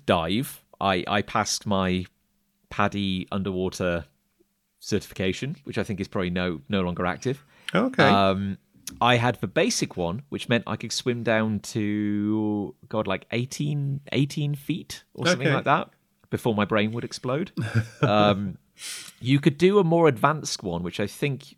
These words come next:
Speaker 1: meant you could go down to sixty feet. Um,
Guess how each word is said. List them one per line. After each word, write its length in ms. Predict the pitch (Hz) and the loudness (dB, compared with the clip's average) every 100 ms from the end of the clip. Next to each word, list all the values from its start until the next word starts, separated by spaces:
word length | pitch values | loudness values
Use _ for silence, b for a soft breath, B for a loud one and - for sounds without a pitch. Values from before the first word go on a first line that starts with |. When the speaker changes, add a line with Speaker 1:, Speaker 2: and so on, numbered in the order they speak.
| - | -4
Speaker 1:
meant 260 | 110 - | -2 -2
you 120 | 104 | -8
could 180 | 113 117 | -6 -4
go 180 | 110 107 | 0 0
down 260 | 107 107 104 | 2 0 -2
to 160 | - 98 | -4 -4
sixty 800 | - - 131 - - 156 202 - _ _ _ _ | -2 -4 -6 -8 -6 -4 -4 -8 _ _ _ _
feet. 480 | - 302 466 - - _ _ _ _ _ _ _ _ - | -6 -4 -6 -12 -14 _ _ _ _ _ _ _ _ 2
Um, 600 | 110 117 120 117 120 | 6 8 6 4 -4